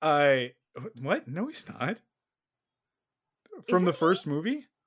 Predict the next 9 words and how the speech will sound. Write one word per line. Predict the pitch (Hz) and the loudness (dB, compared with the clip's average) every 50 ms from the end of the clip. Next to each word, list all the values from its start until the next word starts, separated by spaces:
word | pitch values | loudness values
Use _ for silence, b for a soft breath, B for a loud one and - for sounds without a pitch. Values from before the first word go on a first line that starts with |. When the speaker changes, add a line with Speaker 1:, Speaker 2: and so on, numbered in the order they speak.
| _ _ _ _ _ _ _ _ _ _ _ _ _ - | _ _ _ _ _ _ _ _ _ _ _ _ _ -4
Speaker 1:
No, | 147 156 143 123 | 0 0 0 0
he's | 104 131 123 123 | -2 -6 -6 -4
not. | 131 113 101 95 101 _ _ _ _ _ _ _ _ _ _ _ - | -4 -6 -6 -8 -12 _ _ _ _ _ _ _ _ _ _ _ -4
No, | 156 156 156 | 0 0 0
he's | 147 156 175 147 - | 0 0 -2 -4 -4
not. | 156 147 127 110 95 - - _ _ _ - | -4 -4 -4 -4 -6 -8 -12 _ _ _ -8
Speaker 2:
Isn't | - 262 269 285 294 | -6 -4 -4 -4 -4
he | 311 330 311 | -6 -8 -8
in | - - 240 247 254 254 254 240 | -8 -10 -10 -8 -8 -10 -10 -12